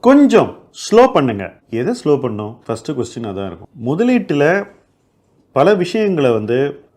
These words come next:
அவசரமா செய்யக்கூடிய ஒரு ட்ரெண்டு இன்னைக்கு ரொம்ப அதிகமா தெரியுது. உதாரணத்துக்கு, ஒரு பங்கை வாங்கின உடனே இன்னொரு பங்கை விற்கிறது, அல்லது வித்த பணத்தை வச்சுட்டு இன்னொரு பங்கை உடனே வாங்குறது. இப்படி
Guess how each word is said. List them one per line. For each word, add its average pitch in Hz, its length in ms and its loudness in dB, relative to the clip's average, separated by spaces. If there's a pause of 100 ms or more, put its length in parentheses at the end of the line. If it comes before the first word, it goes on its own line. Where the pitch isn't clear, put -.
(100)
அவசரமா 220 680 4
செய்யக்கூடிய 165 720 0
ஒரு 110 220 -2 (960)
ட்ரெண்டு 160 380 2 (240)
இன்னைக்கு 127 260 -2
ரொம்ப 110 260 -4
அதிகமா 120 360 -2
தெரியுது. 95 380 -8 (960)
உதாரணத்துக்கு, 104 600 2 (120)
ஒரு 110 260 -6
பங்கை 202 300 4
வாங்கின 180 400 4
உடனே 214 340 4 (160)
இன்னொரு 175 340 2
பங்கை 143 340 0 (360)
விற்கிறது, 107 460 -4 (160)
அல்லது 131 320 -2 (680)
வித்த 175 380 2
பணத்தை 196 320 4
வச்சுட்டு 185 380 0
இன்னொரு 202 240 2
பங்கை 156 240 2
உடனே 127 320 2
வாங்குறது. 104 500 -2 (320)
இப்படி 214 240 -2